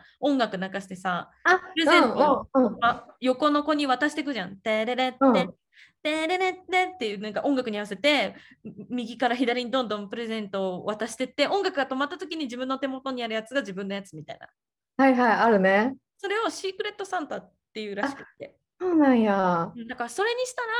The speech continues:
Speaker 1: ら、みんな買うのは一個でいいし、で、
Speaker 2: うん。
Speaker 1: かつ、みんな一個はギフトがもらえるし、まあ、それがまた一個のアクティビティになっていいんじゃないかって話になっ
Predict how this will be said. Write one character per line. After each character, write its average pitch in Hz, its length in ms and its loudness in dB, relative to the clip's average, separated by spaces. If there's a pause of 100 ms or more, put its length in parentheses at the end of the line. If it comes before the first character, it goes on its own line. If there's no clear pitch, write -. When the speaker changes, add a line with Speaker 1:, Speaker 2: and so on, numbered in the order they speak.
(120)
Speaker 1:
ら、 - 40 -10 (220)
み 294 120 -2
ん 294 60 -2
な 302 120 -6
買 311 180 -2
う 320 120 0
の 254 140 -6
は 240 200 -2
一 285 160 -12
個 226 120 -2
で 190 100 -8
い 220 200 -10
い 185 60 -8
し、 370 520 -8 (300)
で、 320 80 -6
Speaker 2:
う 269 80 4
ん。 247 160 8
Speaker 1:
か 175 80 2
つ、 - 240 -10
み 302 160 0
ん 302 80 0
な 294 80 -2
一 - 240 -6
個 233 100 -8
は 208 120 -2
ギ 196 200 -12
フ - 140 -14
ト 196 80 -8
が 175 100 -10
も 180 140 -8
ら 190 100 -4
え 190 80 -4
る 202 80 -12
し、 370 300 -6
ま 254 200 -2
あ、 - 60 -14
そ - 80 -2
れ 294 100 0
が 311 80 -2
ま 294 120 -4
た 277 160 2
一 - 180 -10
個 285 100 -4
の 196 120 -4
ア 214 80 -8
ク - 100 -18
テ 302 80 -4
ィ 269 60 -8
ビ 208 120 -10
テ 190 100 -12
ィ - 40 -8
に 185 60 -10
な 190 80 -8
っ 190 40 -10
て - 160 -18
い 269 100 -6
い 269 40 -4
ん 247 60 -6
じ - 80 -10
ゃ - 40 -12
な 170 100 -12
い 139 60 -12
か - 120 -12
っ - 40 -20
て - 80 -20
話 202 320 -16
に - 60 -20
な - 80 -20
っ - 60 -20